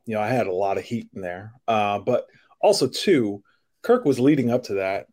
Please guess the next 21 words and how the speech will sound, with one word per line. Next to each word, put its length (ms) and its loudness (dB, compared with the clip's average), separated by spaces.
and 100 -2
he's 160 0
still 280 4
leaning 300 2
into 300 -4
it 80 -4
now. 520 -8
Um, 480 -8
I 80 2
don't 160 2
think 120 0
it's 120 2
a 40 0
shit 260 -2
take. 240 0
I 60 2
don't 140 -2
think 140 -6
this 200 -10
is 80 -16
forced. 520 0